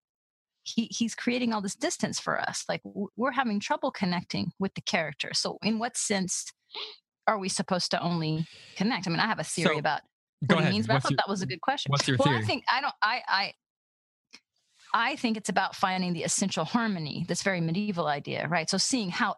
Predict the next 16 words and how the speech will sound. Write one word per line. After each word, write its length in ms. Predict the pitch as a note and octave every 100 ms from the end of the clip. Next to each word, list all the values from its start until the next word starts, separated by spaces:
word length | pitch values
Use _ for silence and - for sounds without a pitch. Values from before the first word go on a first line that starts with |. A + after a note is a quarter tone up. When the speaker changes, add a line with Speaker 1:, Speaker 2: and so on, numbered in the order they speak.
| -
Speaker 1:
everything 540 | A3 G3+ G3+ G#3+ F#3+
connects 400 | F3 F3 E3+ -
to 100 | - -
everything 480 | E3+ D#3+ D3+ D#3+ D3
else 340 | E3+ D3+ -
rather 200 | E3 E3 D#3
than 240 | D3 C#3+ D#3 _ _ _ _ _ -
connecting 400 | F#3+ F3 D3+ E3+
with 160 | D#3+
individual 640 | - E3 D3+ D#3 - D3 D3+
people. 260 | - F3+ D#3+
I 40 | E3+
don't 120 | D3+
think 160 | E3
he 100 | C3
means 360 | D#3+ D#3 C#3+ -